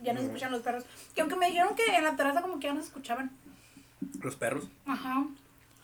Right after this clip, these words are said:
Speaker 2: Hubo
Speaker 1: ¿Quién
Speaker 2: uno en
Speaker 1: sabe?
Speaker 2: el que se escuchaban mucho los perrillos.
Speaker 1: Sí, pero bueno,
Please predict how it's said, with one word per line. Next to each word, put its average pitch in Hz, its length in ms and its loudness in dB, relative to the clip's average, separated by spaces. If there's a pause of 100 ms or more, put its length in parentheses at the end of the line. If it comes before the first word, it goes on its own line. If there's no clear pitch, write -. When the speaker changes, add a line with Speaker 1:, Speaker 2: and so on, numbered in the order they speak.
(300)
Speaker 2:
Hubo 131 80 -4
Speaker 1:
¿Quién 147 120 2
Speaker 2:
uno 165 80 2
en 175 80 2
Speaker 1:
sabe? 196 120 2
Speaker 2:
el 190 60 -2
que 147 80 -4
se 139 100 -2
escuchaban 135 380 -2
mucho 135 180 -4
los 139 140 -10
perrillos. - 380 -10
Speaker 1:
Sí, 240 580 0 (360)
pero 285 240 8
bueno, 277 260 6